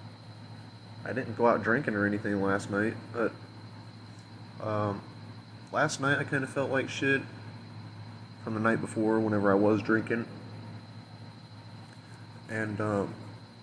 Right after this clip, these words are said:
I told myself, "Well, I'm not gonna get out and do anything." He wanted to hang out, uh, last night.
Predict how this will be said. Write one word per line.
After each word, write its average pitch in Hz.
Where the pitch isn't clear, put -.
I -
told 147
myself, 127
"Well, 156
I'm 147
not 131
gonna 113
get 107
out 101
and 101
do 107
anything." 101
He 120
wanted 110
to 113
hang 107
out, 104
uh, 101
last 117
night. 90